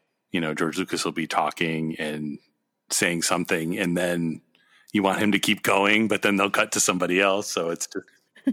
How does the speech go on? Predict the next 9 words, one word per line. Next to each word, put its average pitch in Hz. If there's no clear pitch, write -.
<laughs> 233
it -
keeps -
it 135
exciting, 113
but 90
sometimes 90
it's 80
frustrating. 78